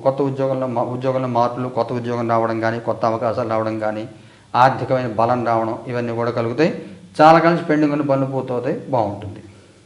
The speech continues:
మీ పాస్ట్, ప్రజెంట్, ఫ్యూచర్. మీ పాస్ట్,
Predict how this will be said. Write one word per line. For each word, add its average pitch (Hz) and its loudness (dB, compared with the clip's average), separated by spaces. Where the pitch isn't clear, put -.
మీ 185 2
పాస్ట్, 185 6
ప్రజెంట్, 151 0
ఫ్యూచర్. 143 -2
మీ 123 -8
పాస్ట్, 143 2